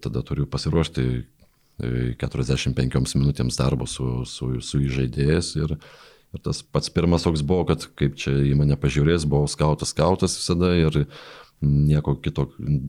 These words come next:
kažko daugiau aikštelė kaip ir nereikėdavo daryti, ten tik tai momentais kažkur padėti ir, ir tiek, o dabar jau turiu pats pasiruošti, kad, žinot, ten neteisi,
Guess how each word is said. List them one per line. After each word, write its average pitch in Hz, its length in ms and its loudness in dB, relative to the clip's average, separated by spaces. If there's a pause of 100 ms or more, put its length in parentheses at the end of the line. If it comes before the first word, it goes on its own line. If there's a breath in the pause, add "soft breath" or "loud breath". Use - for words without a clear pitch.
(100)
kažko 69 260 -2
daugiau 71 300 2
aikštelė 71 340 0
kaip - 220 -4
ir 69 100 2
nereikėdavo 73 480 2
daryti, 87 240 0
ten 82 140 2
tik 76 100 -4
tai 82 160 2
momentais 80 460 2
kažkur - 260 -8
padėti 73 480 2
ir, 69 520 0 (520 loud breath)
ir 71 140 -8
tiek, 76 180 -2
o 64 80 2
dabar 67 240 0
jau 80 140 4
turiu 73 240 0
pats 73 260 -2
pasiruošti, 78 640 -2
kad, 67 180 -4
žinot, 64 480 -4
ten 60 140 -4 (400)
neteisi, 69 720 2